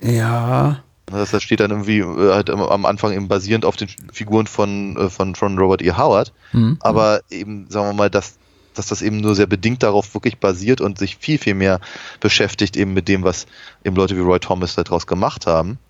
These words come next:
Speaker 1: Mhm.
Speaker 2: Ähm, ja, wie gesagt, finde ich, es wird immer so ein bisschen, also,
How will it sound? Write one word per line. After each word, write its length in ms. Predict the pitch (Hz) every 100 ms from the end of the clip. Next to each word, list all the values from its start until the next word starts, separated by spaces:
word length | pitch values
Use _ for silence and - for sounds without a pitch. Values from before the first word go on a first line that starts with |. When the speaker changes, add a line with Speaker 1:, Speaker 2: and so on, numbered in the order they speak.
| _ -
Speaker 1:
Mhm. 540 | 104 107 117 - 104 - _ _ _ - -
Speaker 2:
Ähm, 760 | 104 101 92 90 90 90 87 80 _
ja, 260 | 95 85 - _
wie 100 | 104
gesagt, 320 | 98 90 - -
finde 160 | 113
ich, 80 | - - - - -
es 120 | 110
wird 120 | 120
immer 140 | 123
so 80 | 113
ein 40 | 113
bisschen, 360 | 104 107 95 92 - - - -
also, 160 | 113